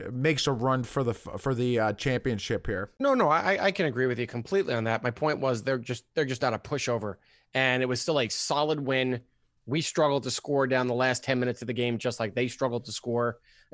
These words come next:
Speaker 2: Like I said, there were so many other things that we could have still done better, and you walked out of the, your home building with a comfortable double-digit win. That's just not something we normally say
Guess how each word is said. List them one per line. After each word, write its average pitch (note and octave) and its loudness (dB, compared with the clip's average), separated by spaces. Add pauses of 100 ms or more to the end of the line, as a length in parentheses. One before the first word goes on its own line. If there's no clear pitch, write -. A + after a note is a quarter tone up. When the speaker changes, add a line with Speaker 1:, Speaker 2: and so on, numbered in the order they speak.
(120)
Speaker 2:
Like G#3+ 0
I - -2
said, F3 -2
there C#3+ 0
were C3+ -2
so A#3 0
many A3 4
other E3+ 2
things E3+ 0
that C#3 0
we D3 -2
could C#3+ -2
have A#2 0
still - -4
done C3+ -2
better, B2+ 0 (300)
and C3+ 0
you C3+ 2
walked F3+ 0
out D#3+ 6
of C3 0
the, C3 0
your B2+ 2
home E3 0
building C3+ 2 (280)
with B2+ 0
a B2+ 2
comfortable C3+ -4
double-digit A#2 -2
win. F3+ -2 (480)
That's C#3 0
just D#3+ -6
not E3+ 2
something F3 -2
we E3 0
normally D#3+ 0
say C#3 0